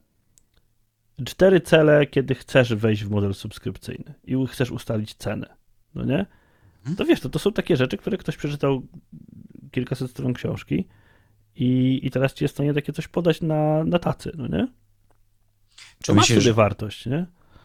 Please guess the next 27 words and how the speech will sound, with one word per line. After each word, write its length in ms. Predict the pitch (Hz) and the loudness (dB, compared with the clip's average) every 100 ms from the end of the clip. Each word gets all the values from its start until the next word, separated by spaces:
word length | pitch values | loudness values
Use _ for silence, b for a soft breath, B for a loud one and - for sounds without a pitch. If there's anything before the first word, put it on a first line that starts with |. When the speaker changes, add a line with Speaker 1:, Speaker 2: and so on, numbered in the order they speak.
| b b | b b
Speaker 2:
czy 140 | - 104 | -2 0
myślisz, 280 | 95 101 92 | 2 0 0
że 140 | 95 | 0
w 80 | - | 2
tym 160 | 101 95 | 2 4
modelu 640 | 87 95 95 95 95 - | 2 0 2 2 0 -2
właśnie 360 | - 90 - 90 | -6 -4 -2 -2
o 40 | |
to 120 | 87 90 | -2 -4
chodzi, 220 | 92 87 | -4 -4
żeby 220 | 90 85 | -4 -4
dostawać 580 | 90 - - 85 87 - | -2 -2 -2 0 0 0
na 120 | 85 | -4
tacy? 540 | - 87 - - 185 220 _ _ _ _ _ _ - 92 | -4 -8 -4 -2 -2 -2 _ _ _ _ _ _ -12 -6
Że 80 | |
to 220 | 87 - 90 | -2 2 4
jest 200 | 82 - | 4 2
jakby 240 | 82 87 | 0 -2
to 140 | - | -2
coś, 280 | 85 95 87 | -2 0 0
co 320 | - 90 85 82 | 0 2 2 0
sprawia, 440 | - - 92 87 87 | -2 2 2 2 0
że 200 | 80 - | 0 0
albo 220 | 92 87 | 0 0
to 120 | - | -4
się 140 | - 92 | -2 2
nadaje, 600 | 90 87 92 90 90 | 2 2 2 4 4